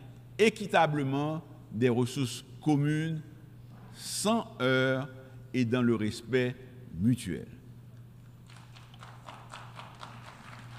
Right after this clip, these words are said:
Je suis venu vous dire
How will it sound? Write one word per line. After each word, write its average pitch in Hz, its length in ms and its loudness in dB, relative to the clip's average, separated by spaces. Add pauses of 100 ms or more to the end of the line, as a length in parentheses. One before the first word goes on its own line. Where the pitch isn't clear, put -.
(1600)
Je 175 200 8
suis 247 180 6
venu 240 300 6
vous 147 260 4
dire 131 480 8